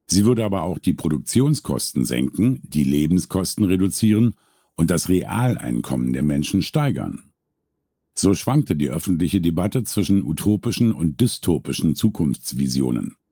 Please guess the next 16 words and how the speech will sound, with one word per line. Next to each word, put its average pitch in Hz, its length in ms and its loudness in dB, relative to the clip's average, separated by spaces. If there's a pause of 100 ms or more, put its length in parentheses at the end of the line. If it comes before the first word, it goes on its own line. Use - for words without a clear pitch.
(220)
Zwischen 101 420 2
der 87 160 0
Vorstellung 101 560 2
eines 80 280 0
modernen 82 400 2
Schlaraffenlandes, 92 1000 0
in 78 180 0
dem 78 220 2
die 76 140 0
Maschinen 98 580 2
den 78 180 2
Menschen 90 380 2
alle 82 200 0
lästigen 69 460 -2
Arbeiten 71 440 -2
abnahmen, 69 560 0